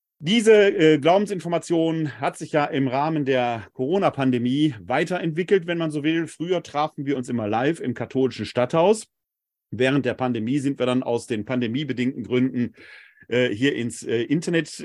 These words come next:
gewechselt. Wir hatten ursprünglich ja immer schon auch schon mal gestreamt. Das läuft jetzt rein digital ab. Weil sich hier doch eine recht große Gemeinschaft zusammengefunden hat, wollte ich das nicht aufgeben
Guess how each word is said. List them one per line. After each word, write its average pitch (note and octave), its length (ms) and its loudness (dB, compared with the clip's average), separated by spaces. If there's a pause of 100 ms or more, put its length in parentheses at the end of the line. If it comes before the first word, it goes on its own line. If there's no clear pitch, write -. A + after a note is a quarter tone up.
gewechselt. E3 600 0
Wir B2 100 0
hatten C3 220 -2
ursprünglich B2+ 500 -2
ja A2 80 -2
immer C3 220 0
schon C3 200 -4
auch - 120 -6
schon A2+ 160 -6
mal G#2+ 120 -4
gestreamt. F3+ 540 -2
Das A2 160 -4
läuft B2 240 0
jetzt G#2+ 160 -2
rein C#3+ 280 2
digital D#3+ 500 0
ab. C3 180 -2 (600)
Weil C3 120 0
sich C3 120 -10
hier F#3+ 140 4
doch E3 140 -2
eine C#3 280 0
recht C#3 180 -2
große D#3+ 460 2
Gemeinschaft C#3 640 -2
zusammengefunden C#3+ 920 0
hat, C3+ 300 0
wollte D#3+ 260 0
ich C#3+ 100 -4
das - 240 -6
nicht A#2+ 180 -6
aufgeben E3+ 640 0